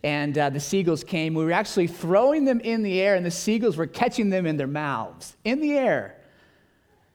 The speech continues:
The birds coming and stealing away the seed that fell on the hard path. Yet other seed, it fell upon the rock. Now, I used to hear this one, and I think, "Seed that fell upon the rock.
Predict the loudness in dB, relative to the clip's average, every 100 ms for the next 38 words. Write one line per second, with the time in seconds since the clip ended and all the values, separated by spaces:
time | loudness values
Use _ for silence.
0 | _ _ _ _ _ _ 0 0 0 0
1 | 2 2 -2 -4 -2 -2 -4 -6 -4 -2
2 | -2 0 -2 -2 -4 -2 -2 -4 -4 -4
3 | -2 -6 -6 -6 -4 -6 -10 -8 -6 -8
4 | -12 -20 _ _ -20 0 2 4 2 2
5 | 0 0 0 2 2 0 -4 -12 -20 _
6 | _ _ -2 -2 2 4 6 2 0 0
7 | 2 2 2 2 2 4 2 0 -2 0
8 | -2 0 -2 -2 -2 -2 -4 -4 -2 -2
9 | -2 -4 -6 -8 -6 -4 -2 -2 -4 -4
10 | -2 0 0 -2 -4 -2 -4 -2 0 2
11 | 2 0 -6 -20